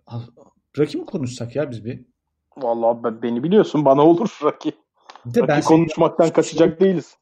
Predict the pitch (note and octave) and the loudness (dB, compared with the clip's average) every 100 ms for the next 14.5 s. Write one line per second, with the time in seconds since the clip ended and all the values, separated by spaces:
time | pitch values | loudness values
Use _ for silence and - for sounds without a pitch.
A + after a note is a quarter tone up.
0 | _ - - D#3 F3+ - C#3 A#2 A2+ G#2+ | _ -20 -4 -2 0 -2 -4 -4 -6 -6
1 | G#2+ G#2+ A2+ A#2 A2 - B2 B2 G#2+ C3 | -8 -8 -8 -8 -12 -8 -8 -6 -6 -8
2 | C3+ - B2+ B2 B2 B2+ A2+ - A2+ C3+ | -8 -10 -8 -6 -8 -8 -10 -12 -6 -4
3 | C#3 A#2+ A#2+ G#2 - G2 _ _ _ _ | -4 -6 -8 -8 -12 -18 _ _ _ _
4 | _ C#3 C3 C#3 C3+ B2 _ - A#3 G#3+ | _ 2 4 4 4 0 _ -12 -10 -8
5 | - - E4 C#3+ - - _ _ _ _ | -10 -6 -6 -4 -6 -6 _ _ _ _
6 | _ _ _ _ _ _ _ C#3+ D#3+ A#3 | _ _ _ _ _ _ _ -2 0 0
7 | A#3 C#3 B2 B2 - - - - _ _ | 0 -2 -2 -4 -10 -20 -20 -20 _ _
8 | _ _ _ _ _ _ _ - _ _ | _ _ _ _ _ _ _ -20 _ _
9 | _ _ G3+ G#3 E3 E3+ F3 - A3+ F#3+ | _ _ -4 -4 -8 -8 -14 -12 -10 -4
10 | F3+ C#3+ B2+ - - - D3+ C#3 G#3+ E3 | -4 -4 -12 -14 -16 -10 -8 -4 -4 -4
11 | C3 B2+ C#3 C3+ C#3+ D3 B2+ - C3+ C3+ | -8 -6 -6 -8 -10 -8 -8 -8 -6 -6
12 | C3 B2 B2 B2 B2+ B2 B2 B2 B2 B2+ | -8 -6 -4 -2 -4 -4 -6 -8 -6 -6
13 | B2 A#2+ B2+ B2+ B2+ B2+ B2 B2 A#2+ B2+ | -4 -6 -6 -8 -6 -6 -6 -8 -6 -8
14 | B2+ A#2+ - - | -6 -8 -10 -16